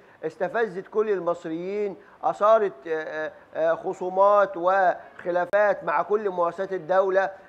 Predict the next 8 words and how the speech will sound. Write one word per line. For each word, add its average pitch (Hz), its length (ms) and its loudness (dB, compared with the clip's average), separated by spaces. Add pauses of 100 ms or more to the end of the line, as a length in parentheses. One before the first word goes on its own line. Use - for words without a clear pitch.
دفعت 208 420 2
الشعب 233 320 0
المصري 202 420 -4
الخروج 214 320 -4
بالملايين 190 800 -2 (280)
ضد 202 240 0
هذه 185 320 0
الجماعة، 160 500 -2